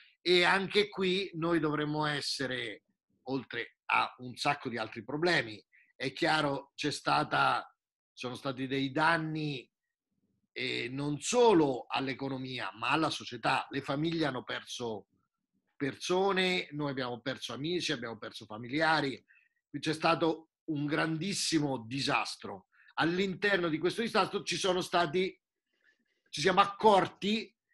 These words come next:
che fermarci dà degli effetti potenzialmente positivi.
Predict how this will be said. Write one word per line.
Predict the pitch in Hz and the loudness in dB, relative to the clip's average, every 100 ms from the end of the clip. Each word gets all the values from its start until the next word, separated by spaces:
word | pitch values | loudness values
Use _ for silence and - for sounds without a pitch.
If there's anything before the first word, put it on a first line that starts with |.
| _ _ _ | _ _ _
che | 185 185 | 4 4
fermarci | 180 202 202 202 190 170 160 - 190 190 185 - | 6 2 2 4 4 4 4 0 2 2 0 -6
dà | 127 127 151 165 139 | -10 0 2 4 2
degli | 139 135 | -2 -2
effetti | 147 - 139 - 143 147 156 _ _ _ | -4 -6 -8 -6 0 0 -2 _ _ _
potenzialmente | 139 131 131 135 127 127 120 110 | -8 -6 -6 -6 -8 -8 -10 -10
positivi. | 117 110 - 90 80 | -10 -12 -16 -20 -20